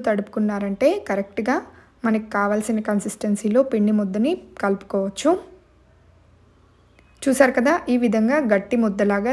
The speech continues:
తడుపుకున్న తర్వాత దీని మీద మూత పెట్టేసి ఒక పదిహేను నుండి ఇరవై నిమిషాల పాటు పిండిని నానబెట్టుకోండి. ఈ పిండి నానే లోపల స్టవ్ on చేసి కడాయి పెట్టుకొని అందులో ఒక రెండు కప్పుల దాకా పంచదార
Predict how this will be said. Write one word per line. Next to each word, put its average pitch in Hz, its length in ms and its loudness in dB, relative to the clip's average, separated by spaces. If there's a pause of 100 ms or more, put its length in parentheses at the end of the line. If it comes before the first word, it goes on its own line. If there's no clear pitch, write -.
(100)
తడుపుకున్న 208 440 -2 (100)
తర్వాత 196 320 -4 (720)
దీని 247 240 4
మీద 214 160 0 (160)
మూత 220 180 0 (100)
పెట్టేసి 202 440 -2
ఒక 277 180 -4
పదిహేను 202 420 2
నుండి 214 260 4
ఇరవై 208 260 0
నిమిషాల 202 380 -2
పాటు 196 200 -2 (120)
పిండిని 226 320 2 (100)
నానబెట్టుకోండి. 202 760 0 (760)
ఈ 294 120 6
పిండి 240 300 4
నానే 214 320 0
లోపల 214 240 -2 (140)
స్టవ్ 208 280 0
on 262 160 0
చేసి 233 300 -2
కడాయి 208 300 0
పెట్టుకొని 226 400 -2 (200)
అందులో 226 300 4 (160)
ఒక 226 180 -2
రెండు 240 260 2
కప్పుల 220 260 0 (100)
దాకా 208 240 0 (460)
పంచదార 226 420 2